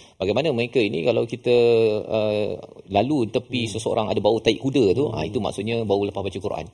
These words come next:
Speaker 2: Masya Allah.
Speaker 1: Ha, pasal apa? Pasal pada waktu itu,
Speaker 2: Hmm.
Speaker 1: mereka nak baca Quran, ni Quran tak boleh ada.
Speaker 2: Masya Allah.
Speaker 1: Kita pegang begini,
Speaker 2: Hmm.
Speaker 1: Ustaz, ya. Sehingga kan dia kena tanam
Speaker 2: Wah.
Speaker 1: dalam, uh, stable, dalam tempat kuda tersebut, ya, di dalam tanah. Dan bila dia rasa rindu, mereka mungkin menghafal,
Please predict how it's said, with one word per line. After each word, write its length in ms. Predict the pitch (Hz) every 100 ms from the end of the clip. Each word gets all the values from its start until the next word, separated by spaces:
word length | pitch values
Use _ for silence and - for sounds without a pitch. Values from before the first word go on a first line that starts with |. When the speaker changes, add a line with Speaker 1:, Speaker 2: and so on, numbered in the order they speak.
| -
Speaker 2:
Masya 320 | 98 - -
Allah. 160 | 92
Speaker 1:
Ha, 80 | 78
pasal 240 | 78 - 123
apa? 160 | 143 170
Pasal 240 | 117 117
pada 160 | 113 123
waktu 400 | 170 - 131 120
itu, 320 | 113 98 98
Speaker 2:
Hmm. 80 | 110
Speaker 1:
mereka 240 | 107 120
nak 160 | 147 135
baca 80 | 131
Quran, 320 | 135 - 127 120
ni 80 | 135
Quran 320 | 139 131 139
tak 80 | -
boleh 160 | 127
ada. 240 | 123 131 104
Speaker 2:
Masya 400 | 95 85 113 -
Allah. 80 |
Speaker 1:
Kita 160 | 101 110
pegang 320 | 120 117 104
begini, 220 | 101 107 80
Speaker 2:
Hmm. 60 |
Speaker 1:
Ustaz, 120 | - -
ya. 80 | 85 90
Sehingga 320 | 101 107 104
kan 320 | 127 113 80
dia 320 | 104 107 107
kena 160 | 110 107
tanam 400 | 107 107 80 - -
Speaker 2:
Wah. 240 | 113 117
Speaker 1:
dalam, 400 | 95 101 98 101
uh, 160 | - 95
stable, 480 | - 101 92 67
dalam 320 | 69 90 92 92
tempat 240 | 92 -
kuda 320 | 117 104 92
tersebut, 400 | 87 87 107 175
ya, 160 | - 110
di 160 | 104
dalam 320 | 95 98 92 95
tanah. 320 | 85 107 180 - _
Dan 160 | - 113
bila 160 | 127 156
dia 160 | 135
rasa 320 | 131 123 123
rindu, 320 | 117 123 107 98
mereka 240 | 123 180
mungkin 240 | 151 143
menghafal, 480 | 123 127 - 110 196